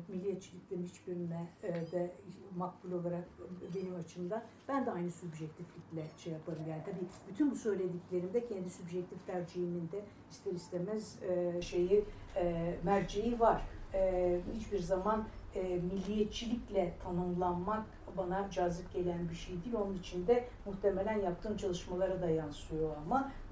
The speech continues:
ama bunun da bir, e, insanlık, e, maalesef gerçeği olduğundan da, e, reddedemeyeceğimiz bir nokta. Ne yazık ki entelektüel çok cazip bir ta-, şey, ütopya olsa da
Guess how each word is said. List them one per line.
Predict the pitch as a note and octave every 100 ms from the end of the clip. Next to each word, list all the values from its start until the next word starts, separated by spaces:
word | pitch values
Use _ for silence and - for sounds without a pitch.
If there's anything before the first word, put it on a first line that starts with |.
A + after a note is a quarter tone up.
| -
ama | G3+ A3 A3
bunun | G#3+ F3+
da | A3 B3+ B3+ - F3+
bir, | F3 - G3+
e, | F#3+ F#3 F#3 - -
insanlık, | G3+ - G#3+ A3+ C4+ - - -
e, | F3+ F3 F3 E3+ - - - - - - - - -
maalesef | G3+ G3 F#3+ F#3 - F3
gerçeği | G#3 G3 - A3+
olduğundan | F#3+ E3 D#3+ D#3+ E3 D#3+ F3+ F3 F3
da, | B3 B3+ - - -
e, | F3+ F3+ F3 F3 F3 - - - -
reddedemeyeceğimiz | G#3 G#3 G#3 G3+ F#3 D#3+ - D3 C#3+ - E3+
bir | D#3
nokta. | D#3 - C4 C4 - - -
Ne | G#3+
yazık | F3+ E3+ - B3
ki | A#3
entelektüel | F#3 F3 F#3 F#3 F3 - F3+ G3+ A#3 - -
çok | A#3 A3+
cazip | G#3 G3 F3+ F#3 -
bir | F3+ E3+ - - - -
ta-, | E3+ - -
şey, | G#3 F3+ - - -
ütopya | - G#3+ G#3+ G3
olsa | E3 E3 F#3 G3+
da | B3+